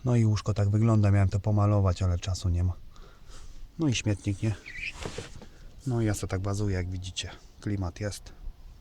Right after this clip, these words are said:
Spokój, cisza. Parę śmieci zaraz je pozbieram, przy okazji wyrzucę do mojego kosza. Teraz coś trzeba, kurde, normalnie wykopać do jedzenia, bo głodny jestem. Nie wiem, bigosu nie będę jadł.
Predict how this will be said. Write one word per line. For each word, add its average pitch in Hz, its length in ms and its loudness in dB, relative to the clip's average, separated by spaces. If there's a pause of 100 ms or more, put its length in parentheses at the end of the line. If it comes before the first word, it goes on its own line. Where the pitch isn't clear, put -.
(560)
Spokój, - 400 -8
cisza. 120 440 -4 (1000)
Parę 104 240 -2
śmieci 110 340 -6
zaraz 98 240 -2
je 98 60 -4
pozbieram, 101 480 -2
przy 98 160 -10
okazji 98 380 -4
wyrzucę 92 460 -6 (280)
do 98 120 -4
mojego 95 340 -4
kosza. 107 340 -6 (1700)
Teraz 104 240 0
coś - 160 -4
trzeba, 104 280 -2
kurde, 101 340 -4
normalnie 104 440 0
wykopać 104 420 -2
do 101 100 0
jedzenia, 101 440 0 (540)
bo 101 120 0
głodny 98 320 4
jestem. 87 300 -4 (1800)
Nie 110 220 4
wiem, 98 200 0
bigosu 110 440 0
nie 110 140 2
będę 104 240 0
jadł. 110 260 0